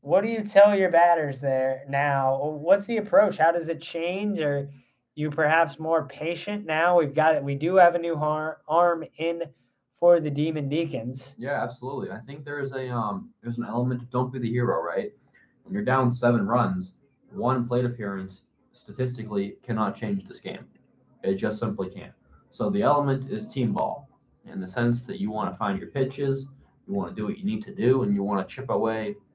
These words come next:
Speaker 2: bat by bat, and hitting solo shot after solo shot is not feasible, nor is it the right way to play this game. What's really, really important for the Eagles is to realize they have three more innings to hit the ball, like,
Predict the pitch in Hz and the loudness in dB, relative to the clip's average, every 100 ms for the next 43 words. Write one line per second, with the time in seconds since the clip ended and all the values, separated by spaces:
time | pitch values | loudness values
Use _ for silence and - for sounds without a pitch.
0 | - 104 107 - 95 92 120 113 107 - | -12 -6 -6 -4 -6 -2 0 0 0 -8
1 | _ _ _ _ 98 95 - 131 120 104 | _ _ _ _ -8 -8 -6 -2 0 -2
2 | - 113 113 107 - 98 95 95 95 117 | -2 -2 0 -2 -2 0 0 -4 -4 -2
3 | 107 - 101 92 90 - 98 - 117 117 | 0 -2 -2 -2 -4 -4 -4 0 -2 0
4 | 113 110 - _ _ _ 127 123 120 120 | 0 -2 -4 _ _ _ 2 6 6 4
5 | 95 101 92 95 92 - - - - - | 0 0 2 0 -2 -8 -8 -12 -16 -18
6 | - _ _ _ _ _ _ 104 104 110 | -20 _ _ _ _ _ _ -12 -10 0
7 | 131 135 135 131 123 113 110 117 110 95 | 4 6 6 6 4 4 0 -2 -4 -8
8 | 92 101 104 107 - - 101 104 101 101 | -8 -4 -4 -4 -8 -12 -6 -2 -2 -2
9 | 104 95 - - 113 107 95 107 107 - | -6 -6 -12 -6 -4 -2 -2 -2 -4 -10
10 | 107 101 95 87 101 120 120 _ _ _ | -14 -8 -2 2 2 2 -4 _ _ _
11 | _ - | _ -20